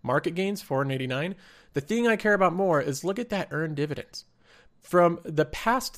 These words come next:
thirty days, since March twelfth, I've earned a hundred and fifty-eight dollars ninety-nine cents. So pretty much a hundred fifty-nine dollars in dividends in the last thirty days.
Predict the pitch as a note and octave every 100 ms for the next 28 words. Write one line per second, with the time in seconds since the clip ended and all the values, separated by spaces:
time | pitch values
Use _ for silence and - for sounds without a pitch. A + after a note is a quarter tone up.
0 | - F3+ F#3+ G3 C3+ G2+ B2 - - C3+
1 | - D3 E3+ - - C#3+ E3+ - - C#3
2 | E3 E3 C#3+ - F#3 F#3+ F3 E3 E3 C#3
3 | C3+ - B2 B2 A#2+ - B2 B2 C3 C3
4 | B2 A#2 B2 A#2 - - - - C#3+ G#3
5 | G#3+ D#3+ E3 G3+ G3 F#3 F3+ D#3+ D3 C3
6 | B2+ B2 A#2 G#2 - - - _ - A#2+
7 | B2+ C#3 - C3 C3 B2+ B2+ - - -
8 | -